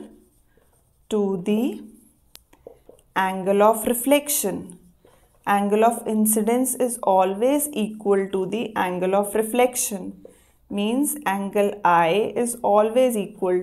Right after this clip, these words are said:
to the angle R। इंसिडेंस, angle of incidence, reflected ray के साथ जो एंगल बनता है, angle of reflection, ये हमेशा क्या होंगे? सेम।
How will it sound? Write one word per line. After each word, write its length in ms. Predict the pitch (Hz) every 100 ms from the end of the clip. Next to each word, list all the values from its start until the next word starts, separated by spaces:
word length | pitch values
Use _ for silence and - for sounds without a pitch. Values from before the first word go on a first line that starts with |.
| 185
to 300 | 220 359 - - - _ _ _ _ _ -
the 120 | 214 - 190
angle 400 | 190 185 202 208 -
R। 260 | 269 214 180 - - _ _ - _ - _ _ _ _ _ _ -
इंसिडेंस, 840 | 220 208 - 226 233 254 294 - -
angle 300 | 214 202 208
of 80 | 220
incidence, 840 | 262 233 233 269 349 427 - - 220
reflected 460 | 220 208 208 226
ray 220 | 233 233
के 80 | 254
साथ 180 | 254 240
जो 260 | 226 240 226
एंगल 240 | 220 233
बनता 340 | 233 233 226
है, 240 | 247 247 -
angle 440 | 202 190 202 233
of 80 | 247
reflection, 560 | 262 262 262 254 302 349 - - - -
ये 120 | 254
हमेशा 440 | 254 240 247 277
क्या 200 | 269 262
होंगे? 440 | 247 247 254 254 294
सेम। 440 | - 359 277 180